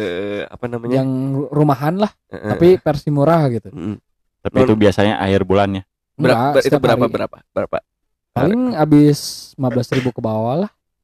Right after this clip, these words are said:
Speaker 1: Eh.
Speaker 3: Sepuluh ribu.
Speaker 1: Iya, be-, tapi tep-, tanpa daging kan?
Speaker 2: Kalau pakai ayam juga bisa lima belas ribu. Itu udah pakai kerupuk sama teh hangat.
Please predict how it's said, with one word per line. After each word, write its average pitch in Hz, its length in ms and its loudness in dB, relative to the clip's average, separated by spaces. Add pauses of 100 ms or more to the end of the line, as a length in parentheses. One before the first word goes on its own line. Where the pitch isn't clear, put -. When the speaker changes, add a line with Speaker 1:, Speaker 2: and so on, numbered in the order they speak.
(200)
Speaker 1:
Eh. 117 220 -8 (240)
Speaker 3:
Sepuluh 85 280 -2
ribu. 90 300 2
Speaker 1:
Iya, 98 160 4
be-, - 80 0
tapi 135 160 -10
tep-, - 240 -6
tanpa 113 300 -14
daging 117 420 -8
kan? - 160 -18 (580)
Speaker 2:
Kalau 208 300 6
pakai - 300 -2 (100)
ayam 277 140 4
juga 156 200 2
bisa 120 220 -4
lima 120 180 -4
belas 120 240 -8
ribu. 185 380 -10 (140)
Itu 156 180 -2
udah 160 100 0
pakai - 220 -6
kerupuk 135 340 -4
sama 127 320 -4
teh 123 140 -8
hangat. 120 300 -6